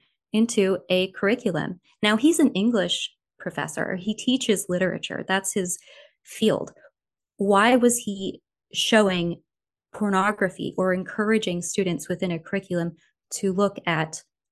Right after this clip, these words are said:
sissification pornography, which, by the way, revolves around men being transformed into women through degrading sexual acts?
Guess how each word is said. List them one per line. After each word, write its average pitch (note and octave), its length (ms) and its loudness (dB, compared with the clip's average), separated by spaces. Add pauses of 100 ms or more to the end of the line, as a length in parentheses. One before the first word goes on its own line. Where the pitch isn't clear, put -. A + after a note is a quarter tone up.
(300)
sissification E3 1080 -4
pornography, D#3 840 -4
which, E3 260 -6
by F3 160 0
the E3+ 100 0
way, E3 140 2
revolves E3 460 -2
around D#3 320 -2 (460)
men E3 500 0 (260)
being F3+ 220 2
transformed E3+ 800 -2
into F#3 300 -2
women D#3 460 0 (260)
through D#3 400 -2 (240)
degrading E3+ 640 0 (200)
sexual - 460 -8
acts? - 340 -8